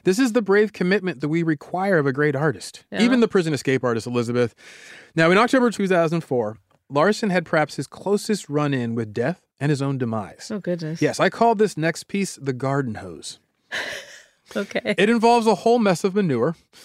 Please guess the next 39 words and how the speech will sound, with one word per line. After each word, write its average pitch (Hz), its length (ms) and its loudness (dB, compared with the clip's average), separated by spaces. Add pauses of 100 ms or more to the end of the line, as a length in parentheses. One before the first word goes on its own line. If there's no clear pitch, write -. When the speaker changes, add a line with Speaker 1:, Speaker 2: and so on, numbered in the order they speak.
(320)
Speaker 1:
Larson 185 360 2
was 180 120 2
working 160 280 2
in 131 80 -2
the 117 80 -4
prison 185 340 2
yard. 180 300 4
He 139 100 -2
was 123 140 -2
raking 135 380 0
and 117 80 -4
shoveling 117 400 -4
up 113 120 -6
leaves 175 420 2
into 127 180 -4
a 110 80 -2
wheelbarrow. 170 880 4
He'd 147 180 -2
already 190 240 2
planned 135 340 -4
his 110 120 -6
move, 131 280 2
of 120 80 -8
course. 127 360 0 (300)
And 135 100 -2
then 185 120 4
the 190 80 0
universe, 156 640 0 (180)
it 117 120 -12
winked 139 320 -6
at 87 160 -12
him. 78 120 -20 (320)
This 160 300 0
moment, 180 440 2 (180)
his 190 280 2
moment, 120 360 0
had 127 140 2
arrived. 113 460 -2 (540)
So, 175 360 2